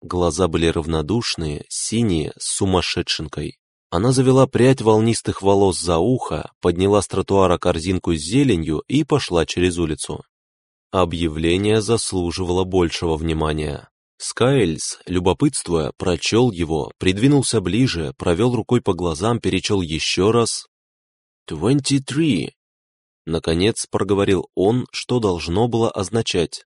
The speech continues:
«Чёрт возьми меня с моими потрохами!» В объявлении стояло: «Инженер М С Лось приглашает желающих лететь с ним восемнадцатого августа на планету Марс.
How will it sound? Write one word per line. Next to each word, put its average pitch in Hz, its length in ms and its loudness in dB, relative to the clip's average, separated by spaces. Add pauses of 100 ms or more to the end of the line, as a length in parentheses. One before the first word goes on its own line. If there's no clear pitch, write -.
(400)
«Чёрт - 580 -2
возьми 104 500 0
меня 98 260 0
с - 100 -6
моими 113 280 2
потрохами!» 117 680 -2 (760)
В 80 140 -6
объявлении 82 640 0
стояло: 95 640 -2 (340)
«Инженер 120 680 2
М 117 340 2
С 85 320 -2
Лось 120 400 0 (100)
приглашает 139 600 2
желающих 95 640 4
лететь 95 400 0
с - 100 -6
ним 87 220 0
восемнадцатого 85 800 -2
августа 156 480 2
на 160 140 2
планету 117 480 2
Марс. 117 520 2